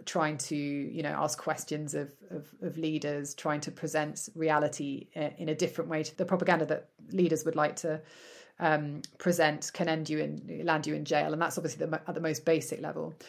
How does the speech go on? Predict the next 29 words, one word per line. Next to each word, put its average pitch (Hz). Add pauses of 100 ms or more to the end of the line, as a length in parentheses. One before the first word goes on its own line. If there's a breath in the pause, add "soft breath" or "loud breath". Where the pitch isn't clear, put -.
(200 loud breath)
But 247
for 311
countries, 277
you 226
know, 170
if 165
we're 180
thinking 175
about 156
countries -
like -
the 139
U -
K 202
or 156
other 151
European 151
countries 151
where, 156
where, 151
um, 151 (280)
basic 185
safety 151
is 151
taken 156
as 156
a -
given, 156 (380 loud breath)
um, 190